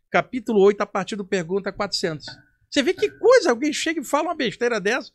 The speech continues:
e no próprio Livro dos Espíritos já tava ali, e a pessoa acha que é espírita e que segue Allan Kardec, e não viu isso, que o capítulo oito é todo de saídas do corpo.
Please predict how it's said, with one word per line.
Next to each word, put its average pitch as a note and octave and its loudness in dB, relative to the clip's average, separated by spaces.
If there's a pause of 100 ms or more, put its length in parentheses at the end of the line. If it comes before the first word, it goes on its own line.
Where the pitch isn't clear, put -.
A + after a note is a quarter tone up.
(280)
e A#3+ 0
no A#3 4
próprio C4 -2
Livro A3+ -4
dos G#3 -8
Espíritos A3+ -10
já A3+ 0
tava A3+ -2
ali, A3 -4 (180)
e A3+ 2
a G#3+ 2
pessoa G3+ 2
acha G3+ 0
que G#3 -4
é A#3 4
espírita A#3 -4 (180)
e A3+ -2
que A3 -4
segue G#3 -2
Allan G3+ -2
Kardec, A3 2 (240)
e E4 4
não B3 8
viu A#3+ 2
isso, B3 -2
que - -6
o F3+ -4
capítulo G3+ -2
oito G#3 2
é G3+ -4
todo B3 -2
de F3+ -6
saídas E3 -4 (400)
do C#3 -4
corpo. B2+ 0